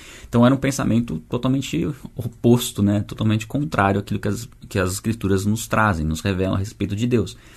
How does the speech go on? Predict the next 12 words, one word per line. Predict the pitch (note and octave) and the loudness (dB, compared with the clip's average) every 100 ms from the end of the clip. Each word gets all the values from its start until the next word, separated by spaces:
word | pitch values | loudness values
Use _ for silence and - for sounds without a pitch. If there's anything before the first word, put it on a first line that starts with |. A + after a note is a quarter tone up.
| - - - | -20 -20 -8
Então | - | -2
uma | F#2+ | 0
pessoa | G2 - A2+ | 0 0 0
pode | A#2 A#2 G#2 F#2+ | 2 2 4 2
pensar | - F#2+ F2+ F#2 F#2+ | 0 0 0 0 0
assim, | F2 - G#2+ | 0 2 2
fazer | F2+ F2+ E2+ | 2 -4 -2
coisas | G2+ G2 F2 | 2 4 2
boas? | D#2+ G2 G2 - | 0 0 -2 -2
Sim, | - A#2+ | -4 -2
mas | F2 E2 | -2 -2
ela, | F2 | -6